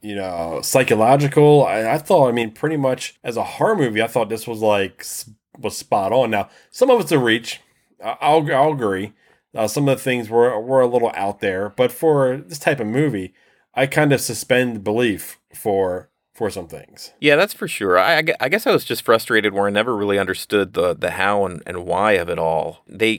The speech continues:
Speaker 2: gave us a backstory of Candyman and who he was before he became this monster,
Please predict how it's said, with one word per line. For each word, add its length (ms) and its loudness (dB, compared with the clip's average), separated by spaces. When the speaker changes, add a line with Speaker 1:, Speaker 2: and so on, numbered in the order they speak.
Speaker 2:
gave 260 2
us 120 0
a 60 -6
backstory 540 0
of 120 -6
Candyman 680 -2
and 260 -2
who 180 0
he 80 2
was 320 2
before 360 -4
he 40 -2
became 340 -6
this 200 -10
monster, 600 -4